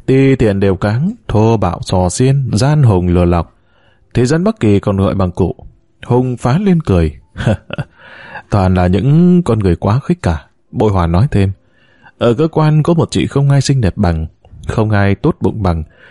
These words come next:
cũng không ai giàu sang bằng, mà khi cần quyết liệt cũng không ai bằng.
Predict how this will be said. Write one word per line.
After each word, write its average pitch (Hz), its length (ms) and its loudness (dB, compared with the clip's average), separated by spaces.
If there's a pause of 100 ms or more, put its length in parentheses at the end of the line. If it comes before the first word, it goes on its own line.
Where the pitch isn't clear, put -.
(160)
cũng 156 380 0
không 120 260 -2
ai 110 180 2
giàu 92 160 2
sang 131 280 -2
bằng, 80 200 -2 (380)
mà 113 140 -2
khi 165 140 0
cần 101 220 -2
quyết 185 200 -2
liệt 98 220 -2
cũng - 220 -2
không 107 240 -2
ai 101 120 2
bằng. 80 260 -2